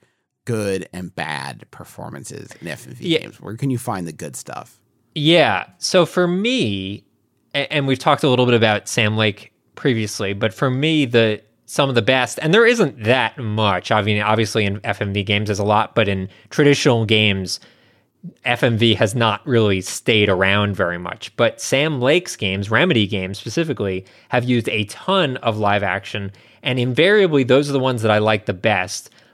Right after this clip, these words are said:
Speaker 2: mostly because he really leans into the absurdity and also otherworldliness of, like, a Lynchian tone. So games like Control, games like Max Payne, games like Quantum Break does some live action stuff. His performances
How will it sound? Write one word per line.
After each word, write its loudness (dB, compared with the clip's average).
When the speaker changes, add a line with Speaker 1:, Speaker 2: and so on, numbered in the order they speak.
Speaker 2:
mostly 2
because 0
he 2
really 6
leans 0
into 0
the 0
absurdity 0
and 0
also 2
otherworldliness 2
of, -2
like, 2
a 2
Lynchian 0
tone. -4
So 2
games 0
like 2
Control, 2
games 0
like 0
Max -4
Payne, -4
games -2
like -2
Quantum 0
Break 2
does 4
some -2
live 2
action -2
stuff. 0
His 0
performances -2